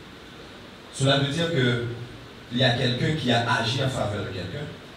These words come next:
et il y a quelqu'un qui a bénéficié de quelqu'un. Vous voyez ? Donc, et ça fait tout, c'est un bien fait.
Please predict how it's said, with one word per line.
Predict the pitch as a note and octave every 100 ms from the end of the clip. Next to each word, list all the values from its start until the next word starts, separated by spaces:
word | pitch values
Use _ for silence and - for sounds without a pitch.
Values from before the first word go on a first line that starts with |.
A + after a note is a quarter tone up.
| - - - -
et | B2+
il | C3
y | C3
a | B2
quelqu'un | B2+ B2 A2
qui | - C3
a | - G#2
bénéficié | D3+ D3+ - - - D3+ D3+
de | F3+
quelqu'un. | - D3 B2+ A#2+ - - - - - - - - -
Vous | -
voyez ? | C3+ C#3 -
Donc, | B2+ B2
et |
ça | B2 -
fait | - A2+
tout, | B2
c'est | A#2+ A#2 C3
un | C3 - -
bien | A2+ C#3+ C#3+ A#2+ - - - - - -
fait. | - - B2 G#2